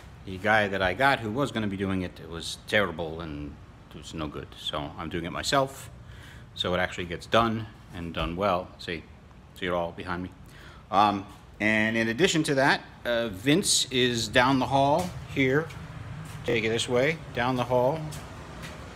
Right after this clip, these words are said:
He is painting the little bathroom. Um, we've got all the tile laid out. It's all cut and ready to go.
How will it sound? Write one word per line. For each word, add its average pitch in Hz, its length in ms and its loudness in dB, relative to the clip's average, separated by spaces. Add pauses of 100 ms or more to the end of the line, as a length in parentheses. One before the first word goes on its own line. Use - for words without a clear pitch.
He 135 260 4
is 123 520 4 (180)
painting 202 680 8 (840)
the 131 100 4
little 127 180 6
bathroom. 127 760 8 (760)
Um, 107 440 2
we've 107 140 0
got 139 180 12
all 143 180 10
the 127 180 8 (720)
tile 160 440 12
laid 156 260 10
out. 165 400 10
It's 156 120 -2
all 151 180 8
cut - 300 8
and 156 100 2
ready 151 220 6
to 151 80 2
go. 160 420 6